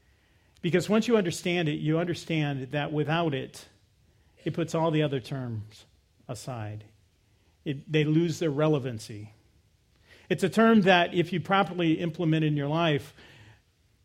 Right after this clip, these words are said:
that it gives you freedom to enjoy life the way it was meant to be enjoyed.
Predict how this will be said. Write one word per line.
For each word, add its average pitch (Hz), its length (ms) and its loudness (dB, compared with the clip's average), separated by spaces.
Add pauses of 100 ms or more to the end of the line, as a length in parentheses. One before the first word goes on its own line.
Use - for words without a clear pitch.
(160)
that 156 240 0
it 160 80 2
gives 151 260 -4
you 170 80 -4
freedom 156 640 -2 (520)
to 180 100 -8
enjoy 151 300 -2
life 147 280 -4
the 147 80 -8
way 139 140 -6
it 135 80 -8
was 120 180 -12
meant 131 160 -8
to - 80 -18
be 120 100 -10
enjoyed. 110 600 -8